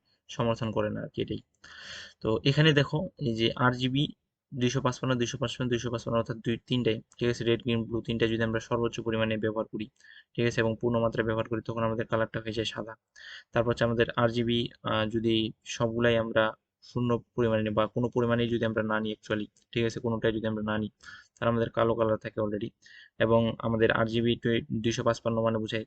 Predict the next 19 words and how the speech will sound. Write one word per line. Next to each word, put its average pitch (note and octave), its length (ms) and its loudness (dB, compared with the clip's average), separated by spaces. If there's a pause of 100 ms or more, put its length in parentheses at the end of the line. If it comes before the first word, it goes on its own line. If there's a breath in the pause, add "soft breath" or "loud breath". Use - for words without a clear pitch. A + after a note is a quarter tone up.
এখানে A#2+ 240 2
কিন্তু A#2+ 200 2
রেড, A2 220 4 (180)
ঠিক A#2 160 -4
আছে? A2+ 140 0
রেডের A2+ 280 2
এখানে A2+ 220 -2
দুইশো A2 200 -4
পাঁচপান্ন, A2+ 300 -10
তার A2+ 140 0
মানে, A#2 160 2 (500)
আহ, A2 100 2
এগুলা A#2 180 4
কিন্তু A#2 180 2
জিরো, A2 280 2
তার A2+ 160 2
মানে A#2 140 4
আমরা A#2 180 4
পূর্ণ B2 260 2